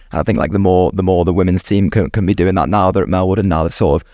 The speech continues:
got the facilities to, to feel like they can, they can back that up. Like you say, it will, it will energize the players who, who've been here, 'cause it's a big step up for them. It's new facilities for them. It's better nutrition for them.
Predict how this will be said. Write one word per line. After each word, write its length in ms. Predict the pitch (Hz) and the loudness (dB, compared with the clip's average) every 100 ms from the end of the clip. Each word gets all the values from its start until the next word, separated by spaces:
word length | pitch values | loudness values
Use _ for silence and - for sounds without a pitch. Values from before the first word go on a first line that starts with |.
| _ - | _ -6
got 120 | - | -6
the 80 | - | -4
facilities 560 | 92 101 92 - 92 - | -4 -2 -2 -2 -4 -2
to, 160 | 101 | -4
to 120 | - - | -4 -6
feel 140 | 92 | -2
like 100 | 73 | -2
they 80 | 76 | -2
can, 160 | - | -4
they 120 | 69 95 | -4 -4
can 180 | 87 | -2
back 160 | 80 - | -4 -2
that 120 | 98 | -2
up. 160 | 71 82 | -2 0
Like 200 | 82 - | -2 -2
you 40 | |
say, 200 | - 92 | -4 -2
it 40 | 73 | 0
will, 220 | 87 - _ - | 0 -2 _ -14
it 80 | - | -4
will 100 | 110 | -2
energize 440 | 90 95 95 95 | -2 0 0 0
the 80 | 87 | -2
players 260 | - 90 87 | -2 0 0
who, 180 | 98 98 | 0 0
who've 180 | 98 - | -2 0
been 200 | 95 104 | 0 0
here, 220 | 107 87 | 0 -2
'cause 120 | - | -2
it's 100 | 80 | -6
a 40 | - | -2
big 200 | 85 - | -4 -2
step 220 | 82 - | -4 -4
up 100 | 82 | -4
for 100 | 95 | -2
them. 140 | 87 | -2
It's 140 | 82 101 | 0 0
new 120 | 131 | -2
facilities 520 | - - 98 90 - | -2 -4 -2 -2 -2
for 80 | 76 | -2
them. 100 | 87 | -2
It's 100 | - | -2
better 280 | - - 80 | -4 -4 -4
nutrition 460 | 78 98 - 95 | -2 -2 -2 -2
for 100 | 98 | -2
them. 180 | 90 | 0